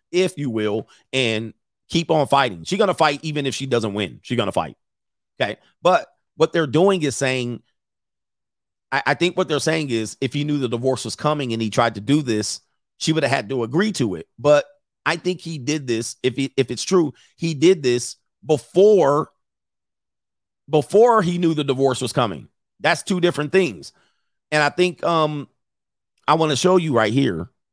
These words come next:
They're kinda talking about it. Noting the legal implications of a wealth transfer, the professor explained that Hakimi had indeed chosen to transfer his assets to his mother before the divorce.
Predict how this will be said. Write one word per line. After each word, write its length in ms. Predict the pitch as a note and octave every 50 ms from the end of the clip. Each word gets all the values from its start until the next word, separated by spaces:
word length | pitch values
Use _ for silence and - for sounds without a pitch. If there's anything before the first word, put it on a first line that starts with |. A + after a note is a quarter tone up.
| _ _ _ -
They're 100 | A#2+ -
kinda 220 | B2 A#2+ A2+ G#2
talking 280 | - A#2+ A#2+ - G2+ F#2
about 220 | E2+ F2 D#2+ F2
it. 120 | F#2 - _ _ _ _ _ _ _ _ _ _ _ _ -
Noting 300 | - D#3+ F#3 F#3 F#3 F3
the 100 | D3 D3+
legal 280 | D3 D3+ D3+ C#3+ D#3 D#3
implications 560 | D3+ C3 C3+ C3 - D3+ D3 C#3 - B2+ A2+
of 100 | A#2+ G2+
a 60 | G#2+
wealth 300 | G#2 B2+ D3+ E3 D3+ -
transfer, 420 | - - A2 A2+ G#2 - A#2 A2+ G#2
the 80 | G2+
professor 440 | - A#2 G#2 - C#3 C#3 B2+ - A#2
explained 360 | A2 - - - C3 B2+ B2 A2+
that 120 | G2+ G#2
Hakimi 520 | A2 G#2 - D3 D3+ D3+ C3+ G#2 G2+ A2 - _ _ _ _ _ _
had 220 | A#2+ B2+ C3+ C3 - _ _ -
indeed 540 | C#3+ C#3+ C#3 B2 G#2+ D#3+ E3+ E3+ E3 C#3 -
chosen 320 | D#3+ C#3+ C#3+ A#2+ C3+ C3+
to 80 | C3 A2+
transfer 480 | - - D3+ D#3+ D#3 - - B2+ B2+
his 200 | A2+ B2+ A#2 - - _ -
assets 560 | C3+ C#3 D3+ D#3 - - A2 A2 A2+ - - - _ _ _ _ _ _ _ _ _ -
to 180 | - E3 D#3 D#3
his 220 | C#3+ D3+ C#3+ B2+
mother 340 | D3+ D3+ C#3+ C#3+ D3+ D3+ D3+
before 1120 | D3 G2+ D3 D3+ D#3+ E3 D3+ - _ _ _ - E3+ G3 G3+ G#3 G#3+ G#3 G3 F#3 F3 - _ _ _
the 160 | - C3+ C#3+ C3+
divorce. 720 | C3 B2+ B2 A#2 A2 B2 B2 A2+ G2+ G2 F#2+ D#2+ -